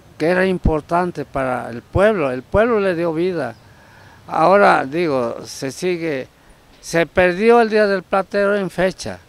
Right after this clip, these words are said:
y se hizo una Feria Nacional de la Plata. Al hacerse Feria Nacional de la Plata, el comité ya no era el mismo, las reinas tampoco fueron las mismas.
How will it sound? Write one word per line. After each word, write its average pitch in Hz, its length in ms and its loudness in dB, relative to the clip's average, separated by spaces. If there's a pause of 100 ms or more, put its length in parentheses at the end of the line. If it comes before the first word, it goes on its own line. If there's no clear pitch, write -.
(480)
y 147 120 -4
se 160 140 -6
hizo 156 180 -8
una 156 200 -2
Feria 147 440 -2
Nacional 139 580 -6
de 120 80 -8
la 120 160 -6
Plata. 160 460 -8 (480)
Al 156 160 -4
hacerse 208 540 -4 (200)
Feria 185 380 -4
Nacional 180 480 -6
de 180 100 -6
la 175 140 -6
Plata, 175 400 -4
el 156 100 -8
comité 156 540 -6
ya 143 120 -6
no 135 160 -8
era 123 200 -6
el 120 180 -8
mismo, 165 540 -4 (280)
las 131 220 -4
reinas 135 380 -4
tampoco 131 480 -10
fueron 123 400 -8
las 117 160 -8
mismas. 151 580 -4